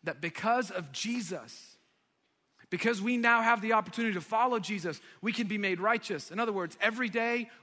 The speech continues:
we can take steps to look a little bit more like Jesus than we did before. See, we were stuck here.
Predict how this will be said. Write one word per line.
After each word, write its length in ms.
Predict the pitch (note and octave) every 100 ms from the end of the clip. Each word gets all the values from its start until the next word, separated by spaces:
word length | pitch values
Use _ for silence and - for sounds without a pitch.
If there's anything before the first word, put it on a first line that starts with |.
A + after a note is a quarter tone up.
| -
we 300 | E3+ A3+ A#3
can 180 | A3
take 220 | F#3+ G#3+ F#3
steps 400 | - A3 A3 -
to 80 | F#3+
look 180 | F3
a 60 | D#3
little 320 | D3+ G3+ G#3+
bit 320 | F#3 F3+ F3 -
more 440 | - E3+ E3 E3 E3 _
like 380 | D3 D3+ D3 B2+
Jesus 400 | - D#3+ D3 C#3
than 180 | C3+ A#2+
we 100 | A2
did 500 | A#2 D3 C#3 C3+ B2 _ _ _ _ _ _ _ _
before. 580 | - - G2+ - - _ _ _ _ _ _ _ _ _ _ _ -
See, 200 | F3+ C#3 _ _ _ _ _ _ _ _ _ _ _ _ _ _ _ _ _ _ _ _ _ _ _ _ _ _ -
we 100 | A3+
were 120 | G#3+
stuck 800 | - - - - B3+ A3 - - - - _ _ _ _ _ _
here. 480 | - - G3 C3+